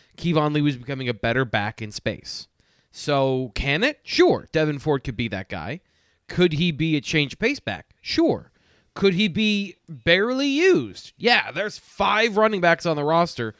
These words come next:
All of them theoretically could play a part next season. So I, you know, I'm gonna wait and see. I like the idea of roles on the offense instead of thinking, in thinking of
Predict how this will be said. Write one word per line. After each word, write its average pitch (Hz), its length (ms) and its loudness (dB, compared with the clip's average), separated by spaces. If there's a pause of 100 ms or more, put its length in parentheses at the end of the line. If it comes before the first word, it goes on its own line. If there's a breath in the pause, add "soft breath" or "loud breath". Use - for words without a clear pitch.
(220 soft breath)
All 202 280 4
of 196 100 6
them 151 180 2
theoretically 160 640 2
could 135 200 -6
play 143 200 -2
a 131 60 -2
part 139 320 0
next 104 240 -14
season. 90 340 -12
So 110 320 -10
I, 139 280 2
you 123 100 -8
know, 101 220 -8 (440 soft breath)
I'm 165 220 0
gonna 214 160 4
wait 185 220 4
and 160 100 -12
see. 151 380 -4
I 156 180 4
like 160 400 0
the 190 180 0
idea 170 440 2
of 139 360 0 (300)
roles 160 680 4
on 139 240 0
the 135 100 -2
offense 143 560 0
instead 123 300 -4
of 110 80 -10
thinking, 123 360 -4
in 117 220 -10
thinking 143 300 -4
of 120 180 -4